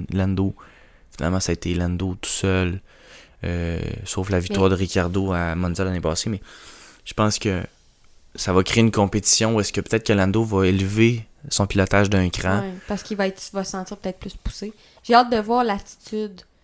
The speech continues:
Speaker 2: de Piastri quand il va rentrer.
Speaker 1: Ouais.
Speaker 2: Parce que ça a deux jeunes pilotes,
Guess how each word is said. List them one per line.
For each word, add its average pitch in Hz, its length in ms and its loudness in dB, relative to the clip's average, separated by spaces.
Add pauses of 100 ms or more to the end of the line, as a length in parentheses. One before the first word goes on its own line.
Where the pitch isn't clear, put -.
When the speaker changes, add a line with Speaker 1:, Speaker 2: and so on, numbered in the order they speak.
(280)
Speaker 2:
de 190 120 -4
Piastri 185 560 -14 (280)
quand 190 80 -14
il 180 80 -10
va 175 120 -12
rentrer. - 300 -18 (260)
Speaker 1:
Ouais. 95 160 0 (420)
Speaker 2:
Parce 185 220 -8
que 185 340 -6 (340)
ça - 160 -6
a 190 80 -4
deux 202 200 -4
jeunes 196 240 -6
pilotes, 190 480 -8